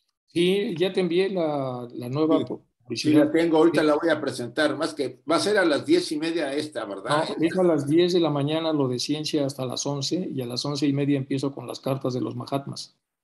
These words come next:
Speaker 2: Entonces, esta,
Speaker 1: Entonces
Speaker 2: esta es la de las cartas, ¿no?
Speaker 1: Esa, esa es. No, vienen las dos, mira, es, eh, a las once y media, esta es la de las cartas.
Speaker 2: Bueno,
Speaker 1: Y a
Speaker 2: eso
Speaker 1: las
Speaker 2: es lo
Speaker 1: diez en punto empiezo la otra, la de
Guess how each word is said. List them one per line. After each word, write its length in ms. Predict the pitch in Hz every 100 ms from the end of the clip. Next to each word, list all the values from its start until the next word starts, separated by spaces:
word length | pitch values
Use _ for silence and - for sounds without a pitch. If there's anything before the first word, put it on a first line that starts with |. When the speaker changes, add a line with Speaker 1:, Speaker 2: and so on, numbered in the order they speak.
| _ _
Speaker 2:
Entonces, 300 | 135 127 135
esta, 120 | 147
Speaker 1:
Entonces 380 | 151 143 - - - - -
Speaker 2:
esta 340 | 151 151 165
es 140 | 151 160
la 100 | 143
de 120 | 131
las 200 | 113 -
cartas, 480 | 127 117 - - -
¿no? 180 | 160 139
Speaker 1:
Esa, 340 | 143 135 135
esa 220 | 139 -
es. 260 | 123 - - _ _ _ _ -
No, 260 | 160 190 165
vienen 240 | 185 180
las 140 | 151
dos, 200 | 156 180
mira, 180 | 160 147
es, 260 | 147 156 -
eh, 240 | 135 123 123 127
a 60 |
las 160 | 127 160
once 160 | 160
y 40 | 151
media, 140 | 139
esta 120 | 120 147
es 180 | 156
la 120 | 147 131
de 60 |
las 120 | -
cartas. 460 | - 127 - - _ _ _ _ _
Speaker 2:
Bueno, 300 | - 143 143
Speaker 1:
Y 40 | 139
a 40 |
Speaker 2:
eso 60 | 131
Speaker 1:
las 100 | 131
Speaker 2:
es 60 | 156
lo 60 |
Speaker 1:
diez 240 | 156 156 160
en 160 | 160
punto 560 | 156 175 156 160 196 -
empiezo 520 | - 120 - 139 143 131
la 160 | 127
otra, 440 | 135 135 131 123 127
la 180 | 117 117
de 260 | 113 123